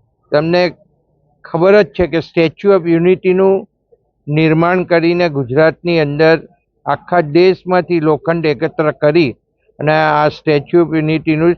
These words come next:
સ્ટેચ્યુ સરદાર સાહેબનું બનાવ્યું. અને તમે જાણો ય છો કે લાખો લોકો આ સ્ટેચ્યુ જોવા માટે દેશ વિદેશથી, પરદેશથી આવે છે. એટલે સરદાર સાહેબને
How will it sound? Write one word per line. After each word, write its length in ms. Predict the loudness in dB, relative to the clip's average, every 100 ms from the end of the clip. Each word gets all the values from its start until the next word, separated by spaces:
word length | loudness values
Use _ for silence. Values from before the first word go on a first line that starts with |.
| -2
સ્ટેચ્યુ 460 | -2 0 0 2 2 2
સરદાર 360 | -4 0 -2 0
સાહેબનું 480 | 0 -2 -2 -6 -6 _ _ _ _ -4
બનાવ્યું. 540 | 0 0 0 -2 -4 _ _ _ -20 _ -6
અને 160 | -4
તમે 340 | 0 2 2 2 2 0 -2 -10 -4
જાણો 300 | -2 2 4 2
ય 40 | 2
છો 140 | -4 -6 -8 _ _ _ -6
કે 60 | -2 0
લાખો 400 | 0 -2 -4 0 2
લોકો 300 | 2 0 0 0 -2 _ _ _ _ -20 -6 -2
આ 100 | -2
સ્ટેચ્યુ 520 | -2 -2 -2 -2 -2 2
જોવા 300 | 2 2 2 0
માટે 300 | -2 0 0 -2 -6 -20 -10 0
દેશ 320 | 2 2 -2 -4
વિદેશથી, 640 | -4 0 -2 -2 -4 -4 -2
પરદેશથી 760 | -4 -2 -2 -2 -2 0 0 -2 _ _ _
આવે 320 | -4 0 2 0 0
છે. 140 | -2 -2 -8 _ _ -16
એટલે 220 | -6 -4 -4 -4
સરદાર 400 | -4 0 0 0 -2
સાહેબને 500 | -2 -2 -4 -4